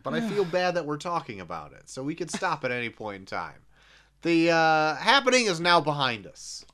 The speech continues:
Speaker 2: Thank God.
Speaker 1: Uh, this Thursday.
Speaker 2: This Thursday, we are doing our Turn Random Movies eleven winner.
Speaker 1: Pretty stoked about this
Speaker 2: Who
Speaker 1: pick.
Speaker 2: Framed Roger Rabbit?
Speaker 1: Sha, sha, sha, sha.
Speaker 2: Every cartoon character you ever loved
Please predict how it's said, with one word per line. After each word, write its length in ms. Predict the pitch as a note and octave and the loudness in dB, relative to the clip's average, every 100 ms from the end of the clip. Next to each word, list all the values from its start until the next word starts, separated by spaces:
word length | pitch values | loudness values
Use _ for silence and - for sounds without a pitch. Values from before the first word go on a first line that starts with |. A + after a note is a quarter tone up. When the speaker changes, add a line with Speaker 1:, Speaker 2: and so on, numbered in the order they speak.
| - | -12
Speaker 2:
Thank 220 | E3+ D#3+ | -10 -8
God. 340 | G#2+ E2+ C#2+ - - _ _ - - | -8 -10 -14 -18 -20 _ _ -20 -8
Speaker 1:
Uh, 480 | A#2 G#2+ G2+ F#2+ E2+ A#2+ | -4 -4 -4 -8 -14 -4
this 360 | D3+ F3+ - - - - | -2 0 -4 -10 -18 -4
Thursday. 760 | D3 D#3+ E3 C#3+ G#2+ F2+ F#2 A2+ | 2 2 2 -2 -6 -6 -10 -6
Speaker 2:
This 180 | D#3 - | -6 0
Thursday, 460 | D#3+ D3 C#3 C#3 | 0 2 2 2
we 160 | C3+ C#3+ | 0 0
are 100 | C#3 | 0
doing 300 | C3+ C#3+ C3+ | 0 0 -2
our 140 | B2 A#2+ | -4 -8
Turn 360 | - C#3 C3 - | -10 -8 -8 -8
Random 280 | B2 B2 | -10 -10
Movies 340 | A#2 B2+ C3 - - | -8 -4 -6 -6 2
eleven 800 | G3 G3 F#3+ A3 C4 G3 G2 E2 _ _ - _ _ _ _ | 4 6 6 6 6 4 4 -8 _ _ -20 _ _ _ _
winner. 440 | C3 B2+ A#2 G#2+ B2 | -10 -8 -8 -10 -10
Speaker 1:
Pretty 160 | A2 | -12
stoked 720 | - - - - - A#2 A2 A#2+ | -12 -12 -12 -12 -4 -4 -4 -6
about 280 | G2+ F#2 - | -6 -6 -6
this 80 | F#3+ | -4
Speaker 2:
Who 160 | F#3+ | -2
Speaker 1:
pick. 180 | G#3+ A#3 | -2 -4
Speaker 2:
Framed 680 | - - D#3+ C#3+ C#3 C#3+ C3+ - - | -8 -6 -2 0 0 -2 -6 -12 -12
Roger 600 | A#2+ A#2 A#2+ C3 C#3+ C3+ | -10 -8 -10 -6 -4 -4
Rabbit? 480 | A#2+ A2 G#2+ G2+ D2+ | -6 -8 -10 -10 -10
Speaker 1:
Sha, 60 | |
sha, 120 | - - | -14 -16
sha, 160 | - | -16
sha. 120 | - - - - - - | -16 -16 -16 -18 -20 0
Speaker 2:
Every 400 | E3+ G3 G3 G#3+ | 4 4 4 2
cartoon 460 | G3+ G#3 F#3 G#3 F3 | 2 0 0 0 -4
character 360 | - E3+ D#3 | 0 0 2
you 80 | D3 | 2
ever 200 | D3+ D3+ | 2 4
loved 460 | D3+ D3 B2+ B2 | 2 4 2 0